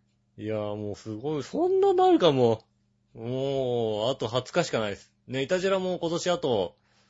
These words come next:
ね、三回、今回含めて三回。ね、ということでね。全然今年なんだろう。まあ、正月二日にやるのか。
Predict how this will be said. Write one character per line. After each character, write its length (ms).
ね、 400
三 300
回、 320
今 160
回 180
含 240
め 40
て 60
三 240
回。 320
ね、 500
と 60
い 60
う 20
こ 140
と 120
で 60
ね。 320
全 340
然 200
今 120
年 200
な 80
ん 40
だ 60
ろ 160
う。 40
ま 100
あ、 60
正 200
月 180
二 300
日 160
に 120
や 100
る 80
の 140
か。 260